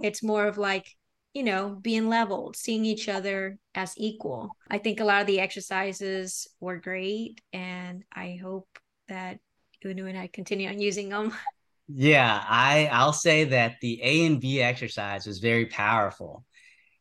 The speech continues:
Speaker 2: and it integrated, I integrated with it because I'll say that, you know, coming back from Sedona, I always feel great, but I was immediately kind of thrust into the fire because I went on a family trip.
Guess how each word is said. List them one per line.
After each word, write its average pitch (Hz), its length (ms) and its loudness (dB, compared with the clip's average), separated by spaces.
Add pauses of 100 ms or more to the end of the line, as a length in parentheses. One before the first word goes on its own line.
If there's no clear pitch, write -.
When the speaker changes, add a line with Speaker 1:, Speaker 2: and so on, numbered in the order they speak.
(160)
Speaker 2:
and 117 680 4 (260)
it 131 400 0 (400)
integrated, 135 760 4
I 117 160 2
integrated 127 640 -2
with 107 180 -8
it 107 180 -6
because 113 600 2 (440)
I'll 131 160 6
say 170 280 8
that, 135 260 4
you 131 100 -2
know, 120 140 2
coming 165 380 2
back 131 280 2
from 113 400 -4
Sedona, 120 560 4
I 110 200 6
always 123 220 4
feel 113 200 -6
great, 117 560 4
but 113 100 0
I 110 220 6
was 107 100 0
immediately 131 480 -2
kind 127 240 -2
of 110 220 -4
thrust 131 440 0
into 120 200 -4
the 107 100 -6
fire 139 400 4
because 107 300 -4
I 107 80 2
went 113 180 -2
on 107 120 -2
a 98 80 -4
family 113 500 2
trip. 101 340 -4